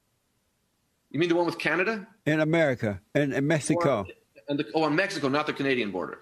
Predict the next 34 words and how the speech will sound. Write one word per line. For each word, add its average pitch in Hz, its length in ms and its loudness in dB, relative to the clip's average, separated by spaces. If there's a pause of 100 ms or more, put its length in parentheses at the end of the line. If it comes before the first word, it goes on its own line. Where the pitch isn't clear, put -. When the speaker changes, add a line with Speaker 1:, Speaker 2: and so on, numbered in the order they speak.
Speaker 2:
N-, 135 300 0
no, 156 120 4
we're 151 120 4
talking 151 260 0
about 143 160 0
Mexico. 131 400 -2
Are 110 180 2
you 147 180 2
Speaker 1:
Oh, - 40 -8
Speaker 2:
for 185 120 2
the 170 80 2
Speaker 1:
sorry. 160 100 2
Speaker 2:
wall 175 240 4
going 156 260 2
up 139 100 2
between 143 380 0
Speaker 1:
No. 139 80 2
Speaker 2:
Mexico 147 420 0
and 123 80 2
America? 110 440 0 (360)
Speaker 1:
No. 120 140 -2 (340)
Speaker 2:
You're 143 140 0
not 180 340 2
for 175 160 4
the 170 80 2
wall? 185 400 2 (440)
Speaker 1:
No. - 120 -8 (480)
Speaker 2:
Are 147 100 4
you 175 160 2
for 175 200 4
the 151 100 4
wall 165 500 4
in 156 220 0
Israel 127 520 2